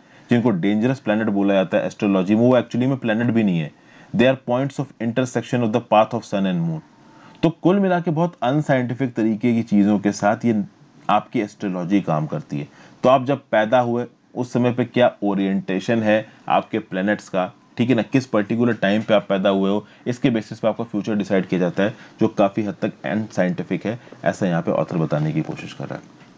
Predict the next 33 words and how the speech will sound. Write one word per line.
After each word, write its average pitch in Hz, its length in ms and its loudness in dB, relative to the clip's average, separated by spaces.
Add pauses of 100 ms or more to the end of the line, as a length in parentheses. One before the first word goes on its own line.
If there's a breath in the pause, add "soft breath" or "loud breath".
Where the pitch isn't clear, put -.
(720)
एंड 127 120 2
में 131 80 2
ऑथर 120 180 2
बोल 117 200 4
रहा 113 80 4
है 113 60 2
कि 117 100 2
भाई 117 120 4 (100)
एलन 110 200 2
मस्क 104 300 0
जैसे 104 220 0
अमेरिकन 98 400 2
बिजनेसमैन 95 520 2 (460 loud breath)
SpaceX 120 640 -2
मिशन 110 300 -4
के 104 100 0
अंदर 98 240 2
मार्स 98 420 2
को 110 320 -2 (220 soft breath)
कॉलोनाइज 104 480 2
करने 104 260 0
की 98 60 0
कोशिश 98 280 -4
कर 95 160 0
रहे 98 100 2
हैं, 95 60 -4
ह्यूमनाइज 104 420 4
करने 101 260 2
की 95 40 -2
कोशिश 95 300 -4
कर 92 160 -2
रहे 90 120 -2
हैं। - 80 -8